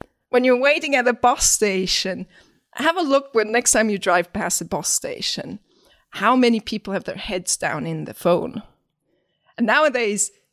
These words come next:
you probably think, like, someone's crazy if they're not looking at their phone at the bus station.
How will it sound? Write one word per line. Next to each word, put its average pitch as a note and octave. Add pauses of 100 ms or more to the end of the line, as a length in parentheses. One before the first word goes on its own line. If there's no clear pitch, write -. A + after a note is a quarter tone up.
(120)
you B3+
probably B3
think, A#3
like, G3+
someone's G#3+
crazy A3+
if E3
they're E3+
not F3+
looking E3+
at -
their -
phone -
at -
the -
bus -
station. -